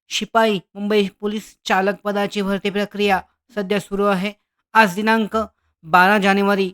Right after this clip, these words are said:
दोन हजार पंचवीस रोजी जो झालेला पेपर आहे, हा पेपर कशा पद्धतीचा होता, पॅटर्न कसा आहे, कशा पद्धतीचे प्रश्न विचारले जात आहेत, एकूण शंभर प्रश्नांचा हा जो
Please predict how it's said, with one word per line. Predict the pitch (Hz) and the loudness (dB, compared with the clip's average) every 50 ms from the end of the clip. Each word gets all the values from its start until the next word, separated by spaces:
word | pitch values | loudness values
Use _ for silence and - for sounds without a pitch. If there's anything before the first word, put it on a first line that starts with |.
| _ | _
दोन | _ 190 208 214 | _ -2 0 2
हजार | 214 202 180 196 196 | 2 2 0 -2 -4
पंचवीस | 185 - 208 202 190 - 202 190 - | -4 -2 -4 -4 -4 -6 -8 -12 -8
रोजी | - 202 180 190 196 185 185 _ - | -8 -8 -6 -6 -8 -8 -10 _ -14
जो | 190 | -10
झालेला | 180 180 170 175 180 185 185 180 | -8 -6 -4 -4 -2 2 2 2
पेपर | 175 185 180 180 - 202 | 2 0 -6 -6 -4 -2
आहे, | 196 190 175 170 185 185 _ _ _ _ _ _ _ - | 0 0 0 -2 -4 -12 _ _ _ _ _ _ _ -10
हा | |
पेपर | 202 - 214 208 - 220 208 190 _ _ _ - | -4 -2 -2 -2 -2 -2 -4 -4 _ _ _ -4
कशा | 226 202 - 214 | -4 -4 -2 -4
पद्धतीचा | 185 208 214 190 208 220 220 202 - 202 | -4 -4 -4 -4 -2 -4 -4 -4 -4 -2
होता, | 202 202 196 202 190 170 - _ - | -2 -2 0 0 0 -2 -2 _ -2
पॅटर्न | 196 190 - - 185 190 | -2 -2 0 -2 -8 -6
कसा | - 220 196 - 214 208 | -6 -8 -6 -4 -2 -2
आहे, | 202 185 185 196 202 _ _ _ _ _ _ _ _ - - | -2 -2 -4 -6 -10 _ _ _ _ _ _ _ _ -4 -2
कशा | 226 208 - 226 | -2 0 0 -2
पद्धतीचे | 214 196 220 208 220 214 226 220 - 220 | 0 -2 0 0 0 0 0 -2 -4 -4
प्रश्न | - 226 226 208 - - 220 208 185 - _ _ _ _ _ - | -2 0 -2 -2 -2 -2 -4 -6 -6 -6 _ _ _ _ _ -10
विचारले | 220 - 208 196 190 185 185 175 | -8 -4 0 0 0 2 0 0
जात | 175 180 180 | -2 -2 -2
आहेत, | 185 170 180 202 202 | -2 -2 -2 -4 -6
एकूण | 196 - 214 208 | -6 -6 -6 -6
शंभर | - - 208 196 196 190 208 202 | -6 -6 -6 -6 0 0 0 0
प्रश्नांचा | - 208 185 - - 208 202 196 180 - 190 175 - _ _ _ _ _ _ _ - | 0 -2 -4 -4 -4 -4 -4 -4 -2 0 -2 -2 -2 _ _ _ _ _ _ _ 0
हा | 185 185 | 2 2
जो | 175 190 190 190 | 4 2 0 0